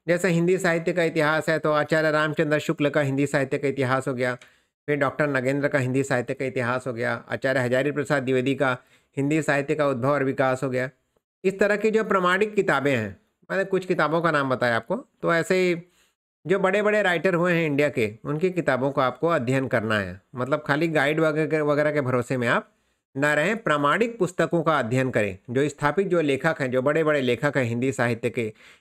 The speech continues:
हिंदी आलोचना के क्षेत्र के जो बड़े-बड़े लेखक हैं,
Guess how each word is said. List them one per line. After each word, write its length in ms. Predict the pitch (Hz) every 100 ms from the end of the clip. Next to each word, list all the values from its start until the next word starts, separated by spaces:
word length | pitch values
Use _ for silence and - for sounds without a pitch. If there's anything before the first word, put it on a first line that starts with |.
| _
हिंदी 220 | 135 147 160
आलोचना 440 | 127 123 165 175
के 140 | 175
क्षेत्र 300 | 143 139 127
के 120 | 131 147
जो 140 | 127
बड़े-बड़े 420 | 120 120 120 117
लेखक 300 | 107 104 120 156
हैं, 200 | 208